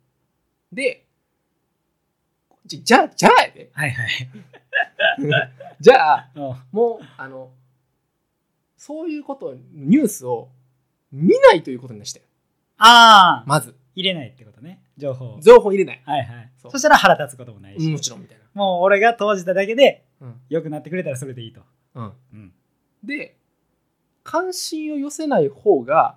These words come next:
Speaker 2: うん。
Speaker 1: 自分の進路はないなってなってん。
Speaker 2: あー、
Speaker 1: で、ほんまにそう、
Speaker 2: それはそれで。
Speaker 1: そう、そうなってん、実際。
Speaker 2: あー、それはそれでまあまあ、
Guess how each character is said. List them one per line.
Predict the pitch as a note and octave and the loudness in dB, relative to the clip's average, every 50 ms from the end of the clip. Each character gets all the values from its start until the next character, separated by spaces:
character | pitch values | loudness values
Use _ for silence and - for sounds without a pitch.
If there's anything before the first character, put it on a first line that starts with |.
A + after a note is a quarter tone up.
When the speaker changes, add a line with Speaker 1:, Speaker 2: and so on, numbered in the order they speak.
| _ - | _ -10
Speaker 2:
う | E3+ | -8
ん。 | D#3 C3+ A2 - - _ _ _ _ _ _ _ | -8 -8 -8 -12 -16 _ _ _ _ _ _ _
Speaker 1:
自 | - B2+ D3 F3+ | -14 -10 -10 -8
分 | F#3+ G#3 G#3+ A3 A3 A3 | -8 -8 -8 -8 -8 -8
の | A3+ A3+ | -8 -6
進 | - - C#4 C#4 C#4 C4+ C4 | -6 -4 -4 -4 -2 -4 -4
路 | B3+ C4 C4 | -4 0 2
は | C4 G#3+ | 4 4
な | B2+ A2+ | 2 2
い | A#2 B2 | -4 -6
な | C3+ D3 | -8 -8
っ | C3 | -10
て | - | -12
な | - - | -18 -20
っ | |
て | _ - - | _ -20 -20
ん。 | - _ _ - | -20 _ _ -2
Speaker 2:
あ | A#3+ A#3+ B3 A#3+ A#3 A3+ G#3+ G#3 G3+ F#3 | 2 4 6 8 8 10 10 10 8 8
ー、 | F3 | 6
Speaker 1:
で、 | F3+ | 4
ほ | F#3+ E4+ | 4 4
ん | F4+ | 6
ま | - | 6
に | F#4 | 6
そ | F4+ B3+ | 6 6
う、 | |
Speaker 2:
そ | A#3+ | 6
れ | - | 6
は | G#3 | 2
そ | |
れ | G3+ | 2
で。 | - - | 0 0
Speaker 1:
そ | A3 D#3+ | 0 0
う、 | |
そ | - C#4 | 0 0
う | G3 | -2
な | D3 E3+ | -2 -2
っ | G3+ - | -4 -4
て | - C#3+ A#2 | -6 -8 -8
ん、 | G#2+ | -8
実 | G#2+ A#2+ - - - | -10 -12 -12 -12 -14
際。 | - _ _ - | -16 _ _ 2
Speaker 2:
あ | F#3+ G#3 G#3 G#3+ G#3 G3+ F#3+ F3+ E3+ D#3 D3+ | 4 6 8 8 8 6 6 6 4 2 -2
ー、 | D#3+ | -6
そ | - C#4+ | -4 0
れ | D4 | 0
は | D4 | 2
そ | C4 C4+ | 2 2
れ | B3+ A#3+ | 0 0
で | A#3 | 2
ま | G#3+ G#3+ | 2 2
あ | F#3 | 2
ま | D3+ B2+ B2 | 2 0 -8
あ、 | A2 G2+ | -14 -16